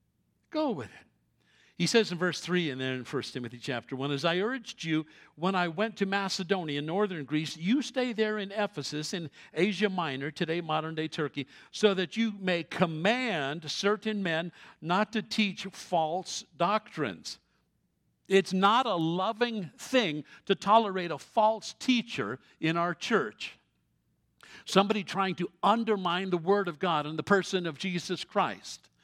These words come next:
It is not godly to have them in our home fellowships. Now, our prayer is that they might get saved, but they are trying to infiltrate and conquer and divide.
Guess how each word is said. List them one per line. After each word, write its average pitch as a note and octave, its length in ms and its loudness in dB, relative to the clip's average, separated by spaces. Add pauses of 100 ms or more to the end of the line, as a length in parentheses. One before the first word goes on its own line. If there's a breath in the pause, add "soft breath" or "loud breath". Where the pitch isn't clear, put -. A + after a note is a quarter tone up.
(240 loud breath)
It F#3 180 8
is F#3+ 220 -4
not G#3+ 460 0
godly F3+ 600 2
to F3 320 -4
have G3+ 400 -2
them D#3+ 220 -2 (220 loud breath)
in F3+ 140 0
our E3 240 0
home G3 360 0
fellowships. E3 880 -4 (680)
Now, D3+ 200 0
our D3 120 0
prayer F#3+ 300 2
is F3+ 120 -4
that E3 140 -4
they E3+ 140 2
might E3+ 280 -4
get D#3 160 -2
saved, F#3+ 340 -2
but D3+ 140 0 (200)
they F#3 480 4 (180 loud breath)
are D#3+ 120 2
trying F3+ 360 -2
to D#3+ 220 -10
infiltrate F3 880 0 (300 loud breath)
and E3+ 220 0
conquer G#3+ 500 0
and F#3 160 -2
divide. F#3 680 -2